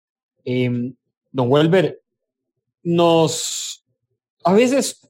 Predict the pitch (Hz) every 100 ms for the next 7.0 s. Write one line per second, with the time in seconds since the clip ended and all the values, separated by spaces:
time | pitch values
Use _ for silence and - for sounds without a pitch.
0 | _ _ _ 208 214 202 165 220 233 226
1 | - - 190 165 156 147 143 131 147 185
2 | 170 165 143 160 170 175 143 - 165 131
3 | 120 - - 127 113 113 139 131 147 127
4 | 104 - _ _ _ - 123 131 120 107
5 | - 135 - 98 - - _ _ - 143
6 | 156 165 165 139 127 151 127 95 - -